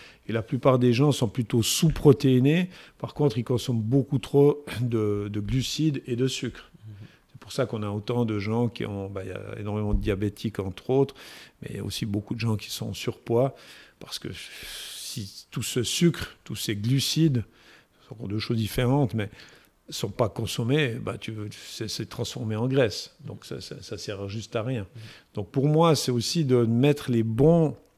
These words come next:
Speaker 1: aliments au bon moment. Et puis, une chose de, de, de base, euh, il faut garder du plaisir. Il faut garder du plaisir, sauf qu'on a habitué les gens à penser qu'ils ont du plaisir quasiment qu'avec le sucre.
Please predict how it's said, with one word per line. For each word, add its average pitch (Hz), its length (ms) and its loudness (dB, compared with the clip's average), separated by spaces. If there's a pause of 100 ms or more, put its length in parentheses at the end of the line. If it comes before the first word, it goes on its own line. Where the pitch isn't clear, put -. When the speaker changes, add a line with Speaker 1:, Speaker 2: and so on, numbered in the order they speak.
(280)
Speaker 1:
aliments 135 640 4
au 120 120 -6
bon 113 360 4
moment. 139 360 0 (840)
Et 107 60 -6
puis, - 200 -2
une 120 100 2
chose 151 260 4
de, 113 340 4
de, 104 280 -6
de 104 140 -8
base, 117 540 4
euh, 104 180 0 (840)
il 123 80 -6
faut - 160 0
garder 123 320 4
du 104 140 0
plaisir. 120 480 -4 (800)
Il 110 80 -6
faut 143 100 -2
garder 131 300 4
du 110 120 0
plaisir, 147 380 4
sauf - 320 6
qu'on 143 460 8
a 117 240 2
habitué 139 460 2
les 123 160 6
gens 143 400 4 (580)
à - 360 -2 (460)
penser 151 440 4
qu'ils 127 260 -2
ont 127 80 4
du 117 100 0
plaisir 131 400 4
quasiment 120 360 0
qu'avec 127 300 2
le 139 100 4
sucre. - 420 -4